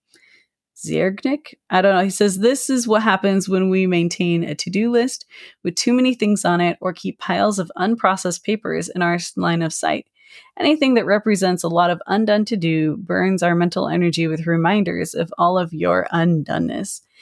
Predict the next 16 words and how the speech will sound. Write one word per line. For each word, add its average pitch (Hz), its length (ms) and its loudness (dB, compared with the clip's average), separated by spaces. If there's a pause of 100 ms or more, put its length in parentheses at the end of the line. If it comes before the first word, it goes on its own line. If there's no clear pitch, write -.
(360)
And 214 380 2 (140)
that's 302 240 0
what 359 100 2
I 262 80 2
think, 202 440 -4 (340)
um, 175 420 0 (1040)
we've 208 200 -2
really 180 260 2
talked 165 300 -2
about 160 340 -8
that 175 160 2
one 165 120 2
a 165 80 -2
lot, 156 300 -4 (200)
you 175 160 2
know, 160 260 0